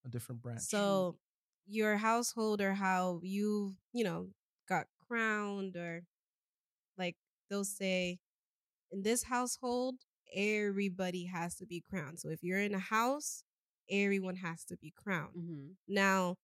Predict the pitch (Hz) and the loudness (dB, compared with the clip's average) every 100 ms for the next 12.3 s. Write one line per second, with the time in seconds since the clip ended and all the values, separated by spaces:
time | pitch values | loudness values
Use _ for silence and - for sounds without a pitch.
0 | _ _ 202 202 202 208 208 196 185 180 | _ _ 0 2 4 4 4 4 2 0
1 | 185 196 196 190 190 185 185 185 175 175 | -2 -2 -2 -4 -6 -6 -4 -4 -4 -6
2 | - - _ _ _ _ 196 170 156 151 | -10 -16 _ _ _ _ -4 -2 -4 -4
3 | 165 175 190 - _ _ 180 185 185 196 | -2 0 -2 -6 _ _ -4 0 2 2
4 | 196 185 175 175 175 175 175 175 170 180 | 2 0 2 -2 -4 -4 -4 -4 -4 -6
5 | - _ _ 180 175 185 175 - - _ | -10 _ _ -8 0 2 2 0 -14 _
6 | _ _ _ _ _ 175 170 175 170 170 | _ _ _ _ _ -2 0 0 -2 -2
7 | 170 _ 165 165 160 180 - - - - | -6 _ -4 -2 -4 -10 -12 -14 -14 -16
8 | 311 214 170 139 - 175 180 196 220 214 | -16 -8 -6 -6 -8 -14 -4 -2 -2 0
9 | 180 170 170 - _ _ _ - 151 - | 0 0 -6 -8 _ _ _ -4 -4 -6
10 | _ _ 185 175 170 175 175 _ _ 185 | _ _ -6 -4 -2 -4 -8 _ _ -8
11 | 180 180 170 147 143 175 185 180 214 - | -2 0 -2 -4 -14 -14 -10 -6 -6 -6
12 | - - - | -16 -18 -20